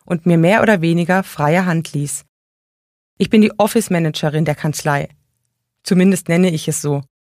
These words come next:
Offiziell bin ich wohl nur eine gewöhnliche Steuerfachangestellte. Nicht gerade der abenteuerliche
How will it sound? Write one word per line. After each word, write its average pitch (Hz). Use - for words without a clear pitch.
Offiziell 214
bin 190
ich -
wohl 185
nur 202
eine 175
gewöhnliche 202
Steuerfachangestellte. 151
Nicht 175
gerade 156
der 156
abenteuerliche 165